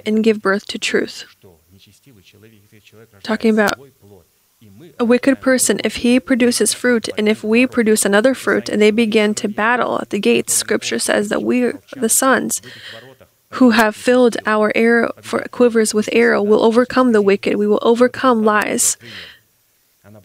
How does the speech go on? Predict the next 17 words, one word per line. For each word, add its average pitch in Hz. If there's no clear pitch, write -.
This 226
righteousness 220
that -
we 220
have 220
accepted, 220
this 220
truth, 240
it 208
was 214
conceived 220
and 208
it 202
gave 220
birth 208
to 214
righteousness. 202